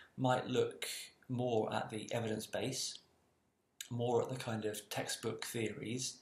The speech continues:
um, and less at sort of a unique story of their client. And so that there'd be at least equal weighting between case formulation and evidence. S-, sometimes maybe even more weighting on the evidence base because,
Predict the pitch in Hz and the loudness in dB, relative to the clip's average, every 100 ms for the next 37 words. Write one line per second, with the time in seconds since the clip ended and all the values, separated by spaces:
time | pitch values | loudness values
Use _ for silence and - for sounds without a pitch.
0 | - - - - - - _ - 120 117 | -18 -16 -14 -16 -18 -20 _ 0 4 4
1 | 117 120 - - _ _ - 127 127 131 | 2 -2 -6 -18 _ _ 0 2 4 4
2 | - - - 117 - - - 113 107 107 | 4 4 2 0 0 -2 -2 -2 0 0
3 | 101 104 110 110 - - 107 107 - 104 | 0 -2 -2 -2 -2 0 2 0 0 -4
4 | - 110 - - - _ - - - - | -4 -8 -10 -12 -14 _ -16 -16 -20 -20
5 | _ _ _ _ _ _ _ _ - - | _ _ _ _ _ _ _ _ -4 0
6 | 117 - 123 120 117 - 135 - 131 127 | 4 6 6 4 0 -2 -2 4 6 6
7 | 147 135 139 135 120 120 123 - 107 107 | 4 2 2 2 4 4 4 2 0 -4
8 | - 110 107 104 - - 107 - 104 104 | -4 -2 -2 -4 -10 -4 -2 -2 -6 -6
9 | 101 - 104 101 101 107 110 110 - - | -4 -6 -6 -8 -8 -8 -8 -8 -8 -10
10 | - - - _ - - - 151 - 101 | -12 -18 -20 _ -14 -4 2 2 2 0
11 | 92 107 110 - 120 117 117 117 113 123 | 0 -2 -2 -2 0 0 0 0 2 2
12 | 113 110 - 107 107 104 104 101 - - | 0 -2 -4 -6 -6 -6 -8 -8 -6 -4
13 | 110 110 - - 113 110 - | -2 -2 -2 -2 0 0 -2